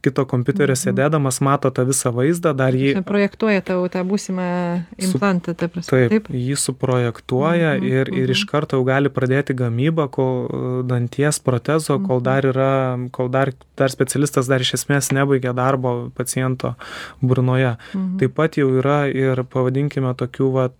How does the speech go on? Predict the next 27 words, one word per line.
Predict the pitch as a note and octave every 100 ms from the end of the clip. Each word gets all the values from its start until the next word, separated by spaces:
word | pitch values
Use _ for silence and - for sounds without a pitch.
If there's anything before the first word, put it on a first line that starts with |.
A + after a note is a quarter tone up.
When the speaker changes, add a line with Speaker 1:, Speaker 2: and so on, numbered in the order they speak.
| -
Speaker 1:
e, | B2+ B2
kaip | A#2+ B2+
ir | C3
sakiau, | - B2+
ta | C3+ C3
robotika | B2 C3 D3 C#3 C3
braunasi, | C3 C3+ C#3 C3 B2+ B2+
jau, | C#3 C3+ - G4
jau | C3+ C3 C3
atsiranda, | - - C3 C3+ D3+ C#3+ C3 B2+ - - - - - - - - _ -
e, | C3 B2 B2 B2 B2 -
gidinės, | C#3 B2 D#3 D#3 C#3+ C3+ C3 - -
e, | C3+ C3 B2+ B2 A#2+
gidinės | A#2 C#3+ D3 C#3 C3+ C3 -
medicinos | C3 B2 B2 D3 C#3+ C3+ -
tokių | B2+ - C#3 C3+ C3+ B2+ B2+
užuomazgų, | C3+ B2+ B2+ D3 D#3 C3 C3
kaip, | C3 C3 C3 C3 -
e, | B2+ B2+ B2 B2 A#2+ - - _ - - _ - -
kompiuteryje | C3 B2+ D#3 E3 D3+ D3 C#3+
yra | C#3 C#3
atkartojamas | - C3+ B2+ C3 C3+ D#3+ D3 C3+ -
žmogaus | C3+ C3 B2+ C#3+ D3+
atvaizdas | B2+ C3 D#3+ D#3 D3 D3+ D3+ -
Speaker 2:
Mhm. | A3 G3+ G3 G#3+
Speaker 1:
ir | C3+
kompiuteris | C3+ C3+ B2+ C#3 C3+ D3 C#3+